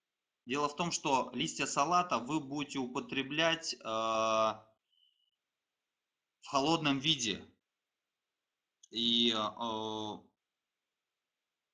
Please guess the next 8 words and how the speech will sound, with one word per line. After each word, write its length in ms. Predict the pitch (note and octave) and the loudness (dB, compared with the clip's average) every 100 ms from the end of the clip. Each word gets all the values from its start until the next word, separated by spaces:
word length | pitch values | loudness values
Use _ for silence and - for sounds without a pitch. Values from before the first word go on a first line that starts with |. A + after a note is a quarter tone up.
| _ _ _ _ _ | _ _ _ _ _
холодные, 680 | - C3+ D3 D#3+ C3+ C3 | 0 2 4 2 2 2
вообще 320 | B2 B2+ - | 2 0 -2
холодные 540 | C3 C#3 C#3 D#3 C3 A#2+ | 0 2 2 0 0 -2
продукты 1000 | B2 B2 C3 D#3 F3 - - A#2+ G#2 F#2+ E2+ - - _ _ | 0 0 0 -4 -6 -8 -6 -4 -4 -8 -12 -14 -20 _ _
надо 480 | A#2 D3 C3+ B2+ A2 | 0 2 4 2 2
минимализировать 1040 | A#2+ C#3+ C#3 C3 C3 B2+ C#3+ C#3+ A2+ G2+ | 0 0 0 0 -2 -2 -2 0 -2 -4
в 80 | G#2+ | -8
употреблении. 960 | G#2+ A2+ A2+ A2+ A2 A2 G2+ F2+ E2 | -8 -8 -6 -8 -4 -4 -2 -6 -10